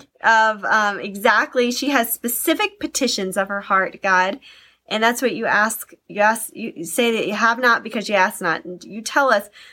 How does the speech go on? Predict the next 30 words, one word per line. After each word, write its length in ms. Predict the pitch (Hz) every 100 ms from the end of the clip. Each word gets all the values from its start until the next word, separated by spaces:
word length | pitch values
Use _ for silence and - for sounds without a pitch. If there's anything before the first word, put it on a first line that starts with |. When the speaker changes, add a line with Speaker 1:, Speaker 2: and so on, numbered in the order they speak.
| _ -
Speaker 2:
to 80 | -
come 420 | - 254 240 240 - _ _ _ -
to 140 | 262
you 300 | 220 220 196
with 120 | 190
these 160 | 196 190
specific 680 | - 202 - 220 208 - -
prayer 200 | 214 196
requests. 380 | 196 160 -
Now 120 | 185 196
I 80 |
pray 200 | 220 294
for 200 | 247 214
her 240 | 240 262 240
and 80 | 247
her 180 | 196
whole 640 | 226 302 320 320 330 285 -
family 460 | 254 254 226 220 208
to 120 | 202
be 140 | 196
fruitful 500 | 196 240 254 - 240
with 180 | 220 214
all 160 | 220 262
these 260 | 277 269
children, 520 | - 247 247 233 226 240 - - -
um, 420 | 214 208 208 196
that 220 | 202 185
will 160 | 214 220
be 300 | 214 208 208
raised 580 | 185 208 214 220 220